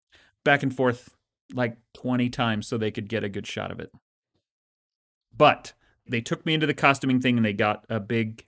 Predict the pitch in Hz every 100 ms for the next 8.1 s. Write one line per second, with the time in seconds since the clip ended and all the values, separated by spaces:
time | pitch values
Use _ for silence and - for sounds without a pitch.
0 | _ _ - 127 131 127 - 113 107 92
1 | 110 - - - 101 - 117 117 - 117
2 | 98 - - - 113 113 117 113 113 110
3 | 110 120 113 113 110 - 107 120 185 185
4 | 160 131 120 - 135 131 - - 135 120
5 | 107 - - _ _ - 123 - - 98
6 | 90 - - _ _ - 165 - 208 185
7 | 156 131 127 117 110 113 95 95 - -